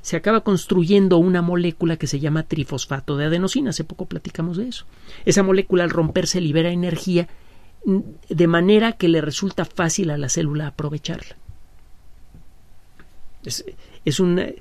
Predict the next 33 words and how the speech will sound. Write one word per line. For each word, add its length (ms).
material 540
ideal 580
para 220
liberar 420
energía 680
en 160
nuestras 320
células, 400
de 80
manera 320
que 100
se, 220
esa 180
energía 260
se 100
puede 140
usar 240
para 160
las 100
reacciones 460
químicas 420
que 100
necesita 440
la 100
célula 260
para 200
vivir. 260
Bueno, 220
si 160
usted 240
come 260
de 100
más, 340